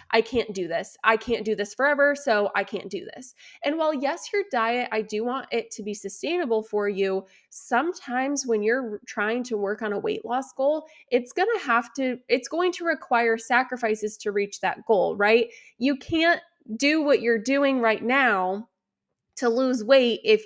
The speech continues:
what you're doing right now is causing you, you to maintain your weight. Like, if you want change, something has to change, right? And any other goal that we talk about, financial goal, like,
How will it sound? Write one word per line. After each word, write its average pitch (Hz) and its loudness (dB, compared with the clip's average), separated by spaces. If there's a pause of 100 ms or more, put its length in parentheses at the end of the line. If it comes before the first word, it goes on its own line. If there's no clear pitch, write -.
what 226 6
you're 220 2
doing 254 0
right 226 0
now 226 4
is 196 0
causing 214 -2
you, 196 0 (220)
you 208 -2
to 208 -14
maintain 196 -2
your - -8
weight. - -12 (360)
Like, 233 6
if 240 2
you 247 2
want 302 2
change, 262 -2
something 240 0
has 240 -2
to 185 -6
change, 185 -2
right? 196 2 (360)
And 247 2 (140)
any 370 8
other 349 4
goal 208 0
that 233 4
we 220 4
talk 196 -4
about, 196 2
financial 277 0
goal, 262 4
like, 254 0